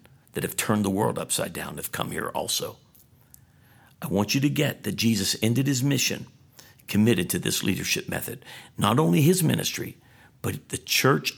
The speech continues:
began with Jesus. He literally, he started with twelve, and he only had eleven left. We all know the Judas story, right?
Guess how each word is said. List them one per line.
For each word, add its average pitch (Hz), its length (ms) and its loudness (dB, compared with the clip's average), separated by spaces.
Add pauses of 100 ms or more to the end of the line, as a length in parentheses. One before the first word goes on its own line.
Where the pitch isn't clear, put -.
(120)
began 120 640 0 (880)
with 85 180 -2
Jesus. - 640 2 (300)
He 127 200 -6
literally, - 440 4
he - 60 0
started 175 340 4
with 165 140 0
twelve, 170 320 2 (200)
and 190 140 2
he 208 40 6
only 196 180 6
had 185 120 4
eleven 185 500 2 (100)
left. 190 420 0 (480)
We 175 100 2
all 165 80 6
know 151 80 4
the 143 120 2
Judas 135 320 4
story, - 260 0
right? 131 280 0